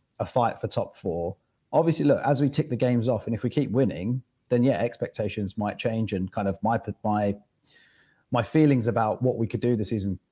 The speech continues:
might change. But I think ultimately, I said this last week, I can't see, I mean, if you're kind of asking me, you know, like,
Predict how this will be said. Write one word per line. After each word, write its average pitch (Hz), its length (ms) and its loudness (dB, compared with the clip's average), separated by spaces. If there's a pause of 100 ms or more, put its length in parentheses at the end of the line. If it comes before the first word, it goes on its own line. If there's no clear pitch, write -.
might 110 240 -2
change. 113 380 -2
But - 360 -4
I 110 60 -8
think 139 180 2
ultimately, 98 800 -2 (1200)
I 92 60 -2
said 101 180 -2
this 98 160 -2
last 101 240 0
week, 90 180 -6
I 101 120 -2
can't 107 280 -2
see, 92 420 -2 (600)
I 107 40 -2
mean, 98 120 0
if 98 100 -6
you're 120 240 4
kind 131 160 2
of 104 80 0
asking 107 380 0
me, 90 100 0
you 90 100 0
know, 85 160 -2
like, 80 220 -4